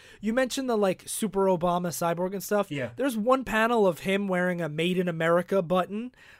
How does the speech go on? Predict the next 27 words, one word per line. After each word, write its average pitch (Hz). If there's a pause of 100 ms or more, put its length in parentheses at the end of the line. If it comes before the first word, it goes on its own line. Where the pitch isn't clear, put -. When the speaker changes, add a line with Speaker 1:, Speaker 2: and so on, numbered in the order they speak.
Speaker 1:
while 185
he 180
talks 185
to 185
Obama, 175
and -
I 175
feel 220
like 175
they 202
take, 208
like, 180
the 175
concept 180 (380)
and 185
actually 202
flesh 190
everything 170
out 180
Speaker 2:
Yeah. 135
Speaker 1:
in 165
a 165
way 165
that 160 (560)
none 190
of 180
that 165